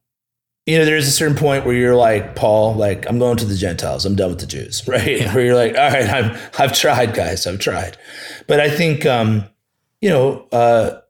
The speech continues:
Speaker 1: try to keep as many allies as possible as long as you can.
Speaker 2: Mm.
Speaker 1: And, um,
Speaker 2: It's a good, it's a good life skill, business or other, church.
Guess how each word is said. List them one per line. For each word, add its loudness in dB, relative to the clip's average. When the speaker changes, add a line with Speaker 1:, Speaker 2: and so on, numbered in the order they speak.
Speaker 1:
try 0
to -2
keep -6
as -2
many 0
allies 2
as -4
possible -4
as -4
long -2
as -6
you -8
can. -8
Speaker 2:
Mm. -4
Speaker 1:
And, 0
um, 0
Speaker 2:
It's -4
a -2
good, 0
it's -4
a 0
good 0
life 0
skill, -4
business 0
or -2
other, -2
church. -2